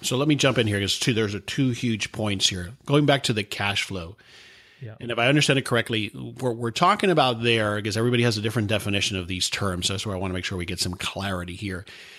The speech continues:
Speaker 2: Sure.
Speaker 1: Cash flow is, I'm gonna look at that as a potential buyer after I have normalized what I'm going to pay myself as a salary, or if I'm going to hire a manager to run the particular business, what the going rate would be for that person.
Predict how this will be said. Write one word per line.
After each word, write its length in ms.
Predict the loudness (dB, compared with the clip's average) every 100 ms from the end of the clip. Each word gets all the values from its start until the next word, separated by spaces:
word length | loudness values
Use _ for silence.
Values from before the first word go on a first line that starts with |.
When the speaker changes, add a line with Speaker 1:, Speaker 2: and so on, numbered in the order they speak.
| -14 -4
Speaker 2:
Sure. 200 | 2 4
Speaker 1:
Cash 240 | 4 2
flow 300 | 4 6 6
is, 540 | 4 6 4 4 0 -2
I'm 160 | 0
gonna 160 | 0 2
look 220 | 2 4
at 160 | 2 4
that 200 | 4 4
as 120 | 0
a 20 |
potential 400 | -4 -4 -2 -4
buyer 440 | -4 -4 -2 -4 -4
after 520 | 0 2 2 2 2
I 160 | 4 4
have 280 | 2 0 -2
normalized 1160 | -4 0 2 4 2 2 2 2 0 0 -2 -4 _ -20 -20 -20 _
what 320 | -12 -4 -2 0
I'm 180 | -2
going 260 | -4 -6 -6
to 160 | -8 -8
pay 300 | 2 4 4
myself 500 | 4 4 2 2 -2
as 120 | -2
a 120 | 0
salary, 520 | 2 4 4 4 2
or 200 | 0 -2
if 80 | -2
I'm 160 | -4 -4
going 180 | -6
to 100 | -4
hire 520 | -4 0 2 4 4 2
a 40 |
manager 520 | 0 0 0 -2 -4
to 100 | -4
run 380 | -2 0 2 0
the 80 | -4
particular 560 | -6 -6 -6 -4 -6
business, 500 | -4 -4 -2 -2 -2
what 240 | 0 -2 0
the 80 | -2
going 420 | 0 0 0 0
rate 220 | -2 -2
would 140 | -4
be 140 | -4 -6
for 140 | -4
that 220 | -4 -4 0
person. 500 | 2 2 2 -2